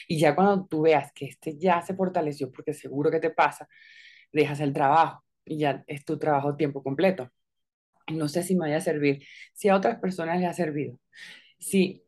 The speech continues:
mi mentora me está enseñando, si veo que tiene resultados otras personas, ¿por qué no me va a servir a mí? Claro que sí. Lo que necesito es actitud, determinación, actitud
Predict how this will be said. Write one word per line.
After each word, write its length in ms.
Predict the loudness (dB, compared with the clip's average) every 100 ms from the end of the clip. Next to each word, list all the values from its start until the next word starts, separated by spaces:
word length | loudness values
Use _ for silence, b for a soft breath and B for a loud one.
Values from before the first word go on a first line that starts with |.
| 4
mi 180 | 8 8
mentora 560 | 8 4 4 6 6
me 100 | 6
está 160 | 2 0
enseñando, 520 | -2 -4 -4 -8 -16 _ B B B B B
si 260 | -2 4 8
veo 320 | 10 8 6
que 200 | 4 4
tiene 240 | 6 6 6
resultados 560 | 4 0 0 2 2
otras 240 | 0 -2 -4
personas, 260 | -12 -16 -8 -4
¿por 140 | 0
qué 120 | 4
no 80 | 6
me 60 | 8
va 60 |
a 40 | 6
servir 300 | 6 2 2
a 40 |
mí? 140 | 0
Claro 320 | 2 4 4 2
que 160 | -4
sí. 320 | -4 -6 -8 -10
Lo 100 | -6
que 100 | 0
necesito 360 | 2 0 0 2
es 60 | 2
actitud, 680 | 2 2 0 4 4 2 0
determinación, 960 | 0 2 2 2 0 -4 -2 0 0 -2 B B B
actitud 720 | -6 -6 -10 -4 2 2